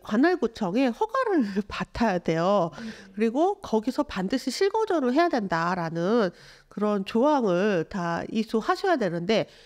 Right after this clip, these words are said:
경매는 그게 없습니다. 그래서 경매로 낙찰을 받으면, 어, 갭 투자가 <laughs> 가능한 거죠. 이제 앞서서 말씀드렸던 그런 압구정 물건들, "나 거기서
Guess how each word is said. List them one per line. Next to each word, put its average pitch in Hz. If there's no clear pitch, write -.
경매는 403
그게 226
없습니다. 185
그래서 277
경매로 330
낙찰을 277
받으면, 226
어, 175
갭 277
투자가 247
<laughs> -
가능한 220
거죠. 170
이제 208
앞서서 196
말씀드렸던 185
그런 175
압구정 233
물건들, 170
"나 190
거기서 190